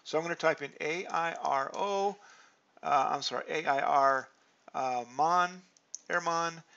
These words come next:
dash N G, start W lan one. So this is gonna start promiscuous mode in W lan one.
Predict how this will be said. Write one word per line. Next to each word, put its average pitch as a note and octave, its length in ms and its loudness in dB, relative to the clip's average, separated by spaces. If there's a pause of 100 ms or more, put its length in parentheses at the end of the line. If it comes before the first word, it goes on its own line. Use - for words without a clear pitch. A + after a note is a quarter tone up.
(280)
dash C3+ 460 0
N F3+ 180 -6
G, D#3 460 -6 (1400)
start - 600 0 (1600)
W C#3+ 280 -4
lan C3+ 380 -4 (800)
one. A2+ 320 -4
So - 140 -14
this C3 80 -8
is - 60 -8
gonna C3 180 -12
start E3 380 2
promiscuous D#3 520 -10
mode D3 240 -4
in B2+ 60 -14
W B2 300 -10
lan B2 260 -10
one. E3 220 -4